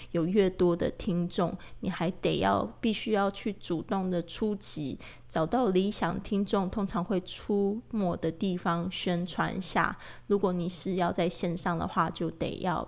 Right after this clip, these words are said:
去，诶，比如说一些各大的平台网站，或者是说他们这各大的社团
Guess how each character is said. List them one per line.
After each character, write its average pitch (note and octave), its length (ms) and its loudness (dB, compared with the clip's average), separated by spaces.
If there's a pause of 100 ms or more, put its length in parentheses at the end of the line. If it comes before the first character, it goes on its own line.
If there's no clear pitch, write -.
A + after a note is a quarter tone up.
去， - 540 -4
诶， G#3 320 -2
比 F3+ 100 4
如 D#3+ 80 2
说 F3+ 240 2 (140)
一 G3+ 80 -2
些 F#3 160 -2
各 F#3 160 0
大 F3+ 220 2
的 E3+ 80 2
平 E3+ 180 -2
台 F#3 200 0
网 D#3+ 280 0
站， F3 260 2 (460)
或 G3 100 0
者 E3 140 -2
是 D#3+ 160 -4
说 E3+ 240 0
他 G3+ 140 0
们 E3 220 0
这 D#3+ 300 0 (140)
各 F3+ 140 2
大 G#3+ 180 -2
的 D3+ 100 -2
社 - 380 2
团 - 260 -4